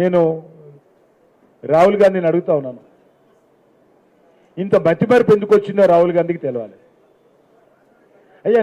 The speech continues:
నాలుగు నెలలు కాలేదు, నాలుగైదు నెలల క్రితమే కదా మీరు అదే గ్రౌండ్‌లో పెట్టావు, ఆరు గ్యారెంటీలు ఇచ్చావు, పెద్ద పెద్ద ఉపన్యాసాలు ఇచ్చారు,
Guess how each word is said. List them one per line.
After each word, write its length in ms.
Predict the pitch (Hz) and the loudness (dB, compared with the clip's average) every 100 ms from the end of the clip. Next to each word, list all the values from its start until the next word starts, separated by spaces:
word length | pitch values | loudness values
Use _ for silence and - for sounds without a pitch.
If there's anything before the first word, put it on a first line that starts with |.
| 185 | 0
నాలుగు 240 | 180 226 226 220 | 2 4 4 4
నెలలు 260 | 240 262 226 | 4 4 4
కాలేదు, 260 | 220 214 208 196 | 6 6 4 4
నాలుగైదు 320 | 202 208 190 190 | 4 4 2 0
నెలల 180 | 208 220 | 2 2
క్రితమే 280 | 220 233 214 185 | 2 0 2 2
కదా 160 | 180 196 - _ _ _ _ _ _ _ _ | 2 -2 -6 _ _ _ _ _ _ _ _
మీరు 280 | 160 202 208 190 170 - - - 135 | -2 2 4 4 0 -10 -20 -8 2
అదే 140 | 202 240 | 4 6
గ్రౌండ్‌లో 320 | 214 214 214 208 | 4 2 2 0
పెట్టావు, 340 | 185 202 175 165 180 _ _ _ _ _ _ _ _ _ _ _ 139 190 | 0 0 0 -2 -10 _ _ _ _ _ _ _ _ _ _ _ 0 4
ఆరు 140 | 220 202 | 4 6
గ్యారెంటీలు 460 | 214 240 240 226 208 | 6 4 2 -2 -4
ఇచ్చావు, 340 | 208 190 170 180 - _ _ _ _ _ _ _ _ _ _ _ _ _ _ - | -2 -2 -2 -6 -14 _ _ _ _ _ _ _ _ _ _ _ _ _ _ -4
పెద్ద 140 | - - - | 0 4 4
పెద్ద 120 | 262 240 | 6 4
ఉపన్యాసాలు 560 | 254 247 254 240 233 214 | 4 2 0 0 -2 -2
ఇచ్చారు, 340 | 214 196 175 | -2 -2 -4